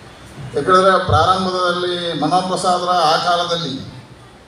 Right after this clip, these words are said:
ಕೇವಲ ಬರವಣಿಗೆ ಇದ್ರೆ ಸಾಕು, ಮಾತು ಇರಬೇಕು ಅಂತ ಹೇಳಿ. ಇವತ್ತು ಪತ್ರಕರ್ತರು ಮಾತು ಕಲಿಬೇಕು, ಬರವಣಿಗೆ ಇರಬೇಕು. ಟಿ ವಿಗೆ ಹೋಗ್ಬೇಕಾದ್ರೆ ಮಾತು ಚೆನ್ನಾಗಿರ್ಬೇಕು, ಪೇಪರಿಗೆ ಬರೀಬೇಕಾದ್ರೆ ಬರವಣಿಗೆ ಚೆನ್ನಾಗಿರ್ಬೇಕು. ಈ ಎರಡು ಇದ್ರೂ ಸಾಕು.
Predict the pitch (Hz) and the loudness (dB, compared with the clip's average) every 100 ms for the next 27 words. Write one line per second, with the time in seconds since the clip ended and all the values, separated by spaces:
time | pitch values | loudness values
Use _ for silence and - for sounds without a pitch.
0 | - - - - 185 208 208 160 185 220 | -20 -20 -20 -6 0 2 4 4 4 2
1 | 226 214 214 190 - 170 160 131 170 190 | 2 4 4 4 2 0 0 0 2 2
2 | 190 175 160 156 156 147 107 95 - - | 2 2 0 0 -2 -4 -6 -14 -18 -20
3 | - 156 180 180 175 190 185 175 170 147 | -12 -4 -2 -2 -4 -2 -4 -4 -2 0
4 | 160 202 190 175 180 180 214 233 226 - | 2 0 -2 -2 -2 -2 0 0 -2 -10
5 | - 160 160 156 139 131 123 - 160 175 | -2 2 2 2 -2 -4 -8 -10 -8 -2
6 | 175 180 180 214 208 151 147 131 139 127 | -2 -2 -2 -2 2 2 2 -2 -2 -2
7 | 120 110 110 - - - - - 156 170 | -4 -8 -12 -14 -16 -20 -20 -12 0 2
8 | 175 190 180 185 180 214 226 156 160 147 | 4 2 2 0 0 0 0 -2 -2 -4
9 | 135 127 120 - 104 - - - - 214 | -6 -10 -12 -14 -16 -18 -20 -20 -2 4
10 | 233 240 277 262 247 320 - - - | 6 4 2 -4 -2 0 0 -4 -8